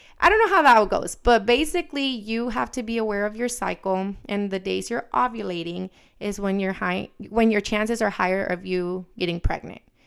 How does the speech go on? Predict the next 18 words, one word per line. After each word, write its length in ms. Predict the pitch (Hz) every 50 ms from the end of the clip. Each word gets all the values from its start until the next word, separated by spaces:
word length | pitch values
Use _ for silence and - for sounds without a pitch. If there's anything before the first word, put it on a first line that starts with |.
| _ _
When 140 | - 196 202
you're 140 | 196 185 185
not 240 | 190 214 247 269 247
ovulating 640 | 220 202 190 190 185 180 175 165 170 180 180 180 175
is 100 | 170 -
when 120 | 185 175
the 80 | 170 160
chances 420 | - - 160 156 170 - - -
are 100 | 170 170
lower. 480 | 175 190 208 233 226 180 165 - - - - _ _ _ _ _ _
So 240 | _ - - 220 220
basically 920 | 196 202 233 233 262 285 285 - 311 302 - 302 302 302 302 302 311 311 311
how 340 | 302 - - 233 226 220 208
that 400 | 196 185 202 196 196 196 202 -
method 420 | 208 196 190 190 - 214 202 202
goes 380 | - 185 175 180 180 180 175 -
is 400 | - 175 175 175 175 175 - - _ _ - - _ _ -
you're 640 | 208 208 208 208 208 202 202 202 202 202 202 202